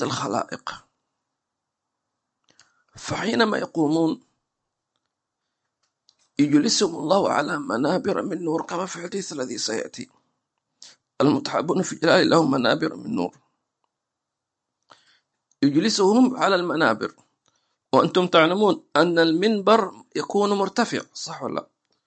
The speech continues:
زي منبر الخطبة. فالإمام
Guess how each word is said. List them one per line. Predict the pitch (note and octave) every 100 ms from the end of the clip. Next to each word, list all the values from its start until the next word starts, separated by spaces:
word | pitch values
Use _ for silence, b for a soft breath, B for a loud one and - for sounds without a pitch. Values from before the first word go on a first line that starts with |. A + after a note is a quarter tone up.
| _ _ _ -
زي | A3+ A3
منبر | F3 G#3+ F#3+ G#3
الخطبة. | G#3+ - - G#2+ - _ _ _ _ _ _ _ _ -
فالإمام | D3+ D3+ B2+ D3 F#3+ A3 -